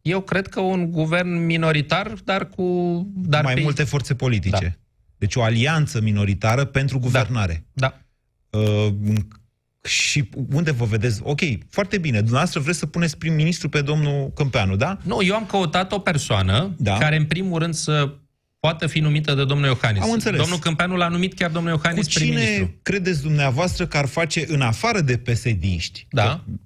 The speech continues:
Speaker 2: a-, asta ați zis-o,
Speaker 1: Da.
Speaker 2: ar putea face Pro-România o alianță de guvernare, presupunând
Speaker 1: Cu
Speaker 2: că ar pica
Speaker 1: toți,
Speaker 2: guvernul
Speaker 1: cu
Speaker 2: Dăncilă?
Speaker 1: toți ceilalți, în afară de cei care au spus că nu vor, și anume U S R-ul.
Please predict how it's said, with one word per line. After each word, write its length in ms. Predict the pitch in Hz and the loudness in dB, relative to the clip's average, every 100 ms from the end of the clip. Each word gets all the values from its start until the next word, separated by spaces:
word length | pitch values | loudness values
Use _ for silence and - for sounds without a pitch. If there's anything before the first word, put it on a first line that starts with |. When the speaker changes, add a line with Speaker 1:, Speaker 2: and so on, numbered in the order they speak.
| _ | _
Speaker 2:
a-, 140 | 107 101 | -8 -2
asta 160 | 123 135 | 0 0
ați 100 | 123 | 0
zis-o, 300 | 120 - 85 - _ - | -2 -4 -6 -10 _ -4
Speaker 1:
Da. 140 | 190 | 0
Speaker 2:
ar 160 | 117 135 | 2 2
putea 300 | - 135 165 | 0 -2 0
face 320 | 156 147 139 | 0 0 -2
Pro-România 640 | - 147 135 123 127 143 135 | 0 0 2 2 2 2 2
o 120 | 123 | 2
alianță 720 | 117 123 143 143 135 123 117 | 2 2 2 2 2 0 0
de 120 | 117 | 0
guvernare, 720 | 117 113 113 107 117 95 85 92 - | 0 2 2 2 2 2 -2 -6 -2
presupunând 500 | 127 131 113 139 165 | -2 0 0 0 2
Speaker 1:
Cu 80 | 151 | 2
Speaker 2:
că 80 | 135 | 2
ar 60 | |
pica 120 | - 143 | 2 0
Speaker 1:
toți, 120 | 131 | 0
Speaker 2:
guvernul 260 | 123 123 | 0 0
Speaker 1:
cu 100 | 113 | 2
Speaker 2:
Dăncilă? 280 | 113 185 101 | 2 0 0
Speaker 1:
toți 200 | 226 220 | 0 0
ceilalți, 640 | - 160 113 147 277 - 226 | 0 0 2 0 -2 -4 -2
în 60 | |
afară 360 | 226 190 233 240 | 0 0 0 0
de 120 | 226 | -2
cei 220 | 214 233 | -2 -4
care 180 | 240 226 | -2 -2
au 60 | 220 | -2
spus 220 | 202 240 | -4 -8
că 160 | - 226 | -4 -4
nu 100 | 220 | -2
vor, 240 | 180 101 | 0 0
și 100 | - | 0
anume 220 | 147 165 | 0 0
U 80 | 160 | 0
S 100 | 151 | 0
R-ul. 380 | 156 123 87 | 0 -2 -2